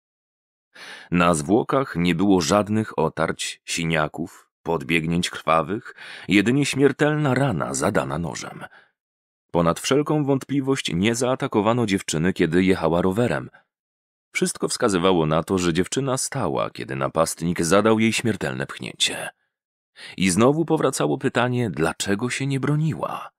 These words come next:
Dlaczego była zaskoczona ciosem? Równie zagadkowa była pora zabójstwa. Grzeczna dziewczyna, która do tej pory nie sprawiała żadnych kłopotów wychowawczych ani w domu rodzinnym, ani w szkole,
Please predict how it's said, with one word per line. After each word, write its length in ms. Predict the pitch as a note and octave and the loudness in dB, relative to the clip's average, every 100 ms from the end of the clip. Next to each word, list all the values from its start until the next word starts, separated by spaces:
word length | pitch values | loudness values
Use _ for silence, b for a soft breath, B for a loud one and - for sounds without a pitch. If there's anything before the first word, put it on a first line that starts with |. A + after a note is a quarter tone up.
| _ _ - | _ _ -10
Dlaczego 560 | - D#2 - E2+ D#2+ E2 | -2 0 0 -2 0 2
była 260 | F#2+ G2 | 4 4
zaskoczona 560 | F#2+ G#2+ A2+ A2 G#2 A#2+ | 4 2 0 0 0 0
ciosem? 480 | - C3 - - - - _ _ _ _ _ _ _ _ - | -4 -4 -6 -8 -14 -20 _ _ _ _ _ _ _ _ 0
Równie 380 | G2 E3+ F3+ D#3+ | 2 4 4 4
zagadkowa 640 | G#2+ F2 E2 A2+ G#2+ G#2 | 4 4 2 2 4 4
była 320 | D#2+ F2 F2 F2 | 4 4 4 2
pora 280 | D2 C2 | -2 -2
zabójstwa. 760 | D2 D#2+ A1+ - - - - - _ _ _ _ B B B - | 0 -2 -4 -8 -8 -8 -10 -10 _ _ _ _ B B B -6
Grzeczna 400 | D2 D2 - G2 | -2 -2 0 0
dziewczyna, 560 | D2+ - B1+ G1+ C2+ | 0 -2 -6 -6 -8
która 280 | - B1 - | -8 -6 -4
do 120 | C2+ | -4
tej 180 | D2 E2+ | -2 -2
pory 380 | - E2+ E2 E2+ | 2 4 4 4
nie 160 | F2 D#2+ | 2 0
sprawiała 480 | - E2 G2 F#2+ | 0 2 4 4
żadnych 400 | D2+ F#2+ C3+ C3+ | 4 2 0 -4
kłopotów 580 | - - - A2+ A2 C#2+ | -4 -4 -2 -2 -4 -6
wychowawczych 640 | C#2 C#2+ D2+ C3 - B1+ - | -6 -6 -6 -6 -6 -8 -4
ani 340 | D#2 G#2 B2 C3+ | 0 2 2 0
w 60 | |
domu 280 | B2 C3 C3+ | 4 6 6
rodzinnym, 500 | B2+ E2 C#2 C2 C2+ | 6 4 -2 -4 -6
ani 260 | - E2 A2+ | -4 -4 -4
w 60 | - | -6
szkole, 480 | - D3+ - - | -6 -6 -6 -10